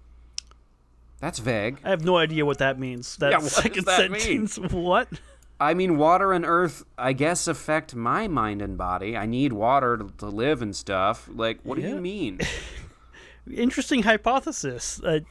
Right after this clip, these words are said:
Speaker 1: <laughs> Yeah.
Speaker 2: it, it
Speaker 1: Would you care to back that up with some evidence, perhaps?
Speaker 2: Yeah, or just, like, the evidence is all around you. Like, I think it's true. Like, water and earth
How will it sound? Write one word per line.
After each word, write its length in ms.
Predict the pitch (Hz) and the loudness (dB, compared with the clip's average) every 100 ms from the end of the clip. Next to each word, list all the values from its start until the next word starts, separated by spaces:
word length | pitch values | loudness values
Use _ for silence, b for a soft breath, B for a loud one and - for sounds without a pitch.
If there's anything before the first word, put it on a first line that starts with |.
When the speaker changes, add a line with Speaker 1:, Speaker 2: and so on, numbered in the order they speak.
| - | -18
Speaker 1:
<laughs> 200 | - - | -20 -8
Yeah. 460 | 214 233 269 185 - | 0 4 6 6 2
Speaker 2:
it, 160 | 202 202 | -2 0
it 120 | 202 | 2
Speaker 1:
Would 120 | 175 165 | 2 0
you 60 | |
care 220 | - 175 | 2 4
to 80 | 170 | 4
back 320 | 151 156 165 | 6 4 4
that 160 | 165 151 | 4 4
up 180 | 151 175 | 4 0
with 160 | 156 | -2
some 160 | - 170 | 2 4
evidence, 600 | 147 196 262 311 - - - | 6 4 2 0 -4 -6 -2
perhaps? 560 | 247 240 240 139 123 - | 4 6 6 4 0 0
Speaker 2:
Yeah, 60 | |
or 100 | 185 | 2
just, 260 | 190 220 - | 2 0 2
like, 400 | 190 170 - - - - - - - | 2 2 -2 -18 -20 -20 -20 -20 -12
the 160 | 156 175 | 0 0
evidence 340 | 233 233 175 | 0 -2 -4
is 80 | 170 | 0
all 160 | 208 185 | 2 4
around 300 | 160 254 165 | 4 2 0
you. 100 | 135 | 0
Like, 240 | 127 - | 0 -2
I 280 | 147 143 147 | -4 0 0
think 200 | 202 202 | 0 -2
it's 140 | 160 | -4
true. 400 | - 247 233 139 127 | -4 0 2 2 2
Like, 220 | 143 135 - b b b b b b b b b | 0 0 -8 b b b b b b b b b
water 360 | - 190 185 185 | 0 2 2 0
and 120 | 170 | 0
earth 300 | 196 180 - | 0 -2 -4